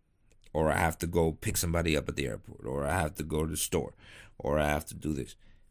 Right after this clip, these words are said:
I'm not gonna do it because to, I can't be rushed. When I smoke a cigar, I sit down and I like to relax. I sit and I, it, it may t-,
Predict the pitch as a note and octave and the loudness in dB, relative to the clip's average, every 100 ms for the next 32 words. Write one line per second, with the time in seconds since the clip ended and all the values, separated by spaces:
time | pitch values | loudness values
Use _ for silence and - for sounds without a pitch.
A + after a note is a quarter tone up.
0 | - _ - G2 G2 F#2 F2 E2+ D2+ - | -20 _ 2 4 4 4 2 0 -2 -4
1 | C#2 E2 F2+ E2+ D#2 D#2+ - - - - | -6 -4 0 2 2 2 -2 -4 -10 -20
2 | - - - _ _ _ _ _ _ _ | -20 -20 -20 _ _ _ _ _ _ _
3 | - - - A1 E2 E2 - G#2 D2+ F#2 | -10 -6 -2 4 4 4 2 2 2 0
4 | F2 F#2+ - - - - - - - F2+ | 4 4 2 -6 -12 -12 -14 -10 0 4
5 | F2+ F2 G#2+ C#3 - A2+ A2 G#2 G2 C2 | 4 4 4 4 2 2 2 2 -2 -4
6 | D2 G1+ G1+ - - _ _ _ _ _ | -4 -4 -10 -18 -20 _ _ _ _ _
7 | _ _ _ _ _ - D2+ D#2+ - G#2+ | _ _ _ _ _ -2 0 2 2 2
8 | - F2+ D#2+ C#2+ C#2 - - _ _ _ | 4 4 4 0 -6 -10 -20 _ _ _
9 | D#2+ E2 D2+ A#1+ D2+ - - - D2 D2+ | -2 0 -2 -6 -14 -20 -20 -12 -8 -6
10 | C#2+ - - G1+ B1+ D2+ - - - - | -6 -8 -10 -10 -8 -8 -8 -10 -8 -4
11 | - - D#2+ D#2+ C#2+ B1+ A#1 - - - | -2 0 0 0 -4 -10 -10 -12 -12 -16
12 | - - C#2 C2+ - E2 F2+ F2+ G2 F#2+ | -20 -12 -8 -8 0 6 6 8 6 6
13 | - | 2